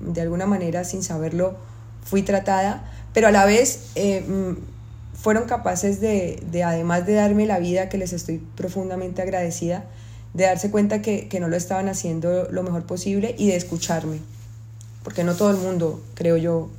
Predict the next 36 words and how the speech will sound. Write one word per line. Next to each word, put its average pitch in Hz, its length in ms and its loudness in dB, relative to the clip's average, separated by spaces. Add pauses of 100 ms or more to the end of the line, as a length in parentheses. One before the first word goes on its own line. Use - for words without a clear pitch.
(600)
a 175 140 -6
sol 175 200 -2
de 180 60 0
hoy 180 160 2
creo 180 240 -2
que 185 80 -2
me 180 80 -2
hubiera 165 160 0
escuchado. 170 480 -4
Antes 156 240 -4
pensaba 165 480 -4
que, 165 300 -4 (340)
que - 80 -4
simplemente 214 480 2
con 220 160 2
la 202 80 6
determinación, 175 920 2 (1300)
pero 214 180 8
también 202 300 10
s-, 208 220 0 (340)
ahora 214 260 8
me 220 80 4
doy 196 120 4
cuenta 208 340 2
que, 208 300 -2
que 196 120 -4
tuve 185 300 -4
la 208 100 4
suerte 202 460 4
de 220 140 2
que 196 120 -2
ellos, 190 440 0 (120)
eh, 170 540 -4 (280)
quisieron 185 440 4
escucharme. 165 540 -4 (1700)
Entonces, 262 640 4